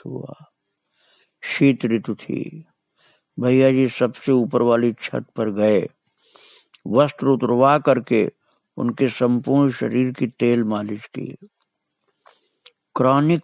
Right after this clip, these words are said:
पेचिस से शरीर निचुड़ चुका था। इस स्थिति को देख करके भक्तों के समझ में आया कि अंग्रेजी दवाओं के स्थान पर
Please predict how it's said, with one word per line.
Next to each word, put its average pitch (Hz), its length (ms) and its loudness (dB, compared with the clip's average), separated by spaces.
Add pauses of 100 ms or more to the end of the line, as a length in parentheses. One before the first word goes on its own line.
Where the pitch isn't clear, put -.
पेचिस 139 420 -2
से 135 220 -2
शरीर 120 440 0
निचुड़ 113 460 -4
चुका - 320 -8
था। - 380 -12 (1400)
इस 185 200 2
स्थिति 170 480 0
को 175 220 0
देख 151 400 2
करके - 460 -4 (1400)
भक्तों 120 460 -4
के 190 100 -6
समझ 151 300 -2
में 147 200 2
आया 151 220 4
कि 156 120 -2
अंग्रेजी 127 480 2
दवाओं 131 420 0
के 131 160 -4
स्थान 123 380 -6
पर 180 220 2